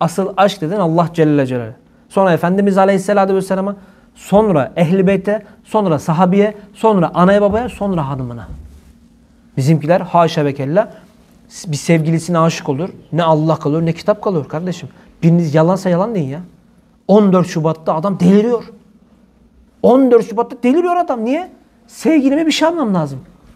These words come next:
E peki kardeşim, o kadar günler var, geceler var,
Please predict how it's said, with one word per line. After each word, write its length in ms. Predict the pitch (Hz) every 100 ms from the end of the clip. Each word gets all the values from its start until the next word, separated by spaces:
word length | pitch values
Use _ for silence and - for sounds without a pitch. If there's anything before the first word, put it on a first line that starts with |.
| _ _ _ _ _ _
E 100 | 156
peki 240 | 202 202
kardeşim, 560 | 208 208 208 208 226 190 - _ _ _
o 100 | 190
kadar 280 | 180 202 202
günler 420 | 180 196 196 202
var, 180 | 196 196
geceler 420 | 185 185 185 196
var, 220 | 196 196